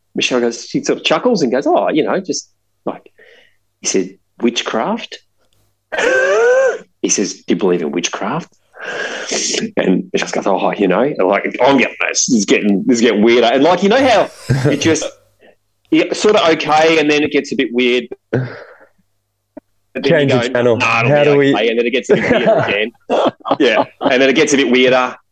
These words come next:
Speaker 1: And then you go, "Well, this is feeling weird." You go, "No, it'll be okay." And then it just gets weirder. And you're sort of, now you're too far in, right? Then he says,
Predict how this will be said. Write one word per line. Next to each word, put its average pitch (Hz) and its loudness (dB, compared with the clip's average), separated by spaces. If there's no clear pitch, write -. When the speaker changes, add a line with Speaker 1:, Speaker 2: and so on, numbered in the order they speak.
Speaker 1:
And 120 2
then 123 2
you 113 -2
go, 110 2
"Well, 113 2
this 113 -8
is 110 -12
feeling 110 0
weird." 107 0
You - -4
go, 110 0
"No, 143 0
it'll 135 0
be 127 2
okay." 117 0
And 110 -2
then 117 -2
it 107 -8
just 113 -6
gets 101 -6
weirder. 113 2
And 123 0
you're 120 2
sort 165 0
of, 123 0
now 135 2
you're 120 0
too 123 -4
far 101 0
in, 123 -4
right? 98 -6
Then 147 2
he 147 2
says, - 0